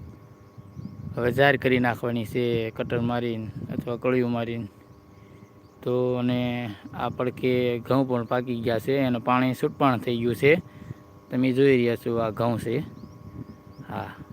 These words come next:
અને પાણી છૂટપાણ થઈ ગયું છે. આ આખી વાડીનો નજારો છે. અને આ ઘઉંની નીચે આપણે કળી કરેલી છે, તે આ થાંભલાની આ બાજુમાં ઘઉંની નીચે.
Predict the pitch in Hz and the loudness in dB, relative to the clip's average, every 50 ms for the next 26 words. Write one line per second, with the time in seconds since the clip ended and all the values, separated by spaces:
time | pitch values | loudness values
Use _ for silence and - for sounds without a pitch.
0 | - - - - - - - - - - - - - - - - - - - - | -16 -14 -14 -12 -12 -12 -12 -12 -14 -12 -14 -12 -14 -14 -14 -14 -10 -10 -10 -10
1 | - - - - - - - - 123 117 120 120 120 120 120 110 - 127 123 123 | -10 -14 -16 -16 -16 -16 -12 -10 -6 -6 -4 -4 -4 -6 -8 -4 -2 -2 0 0
2 | 123 113 - 131 120 - 123 120 120 113 - 127 120 117 117 127 117 110 123 120 | -2 -2 -4 -6 -4 -4 -4 -4 -4 -4 -2 -4 -4 -2 -2 -4 -4 -2 -2 -2
3 | 117 120 120 117 113 117 120 120 120 120 120 117 - - - - - - - - | -2 -2 -2 -4 -4 -4 -6 -6 -6 -6 -6 -8 -10 -12 -14 -12 -10 -12 -12 -12
4 | - - 123 - - - - 127 127 123 123 120 120 120 120 123 120 120 120 117 | -8 -8 -8 -8 -8 -2 0 2 4 4 2 0 0 -2 -2 -2 -2 -2 -2 -4
5 | 117 117 117 123 120 120 120 117 113 - 127 120 117 117 113 117 117 120 120 120 | -4 -4 -2 -2 -2 -2 -2 -4 -6 -6 -6 -6 -4 -4 -4 -2 -2 -2 0 -2
6 | 120 117 120 - - - - - - - - - - - - - - - - - | -2 -4 -6 -10 -12 -16 -18 -20 -18 -16 -16 -14 -14 -14 -14 -14 -16 -20 -20 -16
7 | - 131 123 117 113 120 123 131 139 139 135 135 131 131 135 139 131 131 135 131 | -12 -6 -6 -4 0 2 2 4 4 4 4 4 4 4 2 2 0 0 0 2
8 | 131 131 131 131 127 139 135 123 123 117 - 135 135 135 131 113 - 127 123 120 | 2 2 2 0 0 -2 -2 -4 -4 -2 0 2 2 2 2 2 0 -2 0 0
9 | 117 117 117 - - 131 139 147 175 - - - - - - - 127 123 123 123 | 0 -2 -4 -2 -2 0 0 0 0 -4 -6 -12 -18 -18 -6 -2 0 2 2 2
10 | 123 123 123 123 123 120 - - - - - - - - - - - - - - | 2 2 2 0 -2 -4 -6 -16 -20 -20 -20 -20 -20 -20 -20 -20 -20 -20 -20 -20
11 | - - - 117 107 - - 123 123 127 127 123 123 120 120 120 120 139 147 143 | -20 -10 -6 -6 -6 -4 -2 -2 -2 0 -2 -2 -4 -4 -4 -6 -6 -8 -8 -8
12 | 120 113 113 120 117 117 113 123 117 117 117 127 139 - - - - - - - | -10 -6 -4 -4 -4 -2 -2 -2 -4 -2 -4 -4 -6 -6 -10 -20 -20 -20 -20 -20
13 | - - - 117 113 117 117 113 117 117 117 110 - - 127 | -12 -8 -8 -6 -6 -6 -6 -4 -4 -6 -6 -6 -6 -8 -8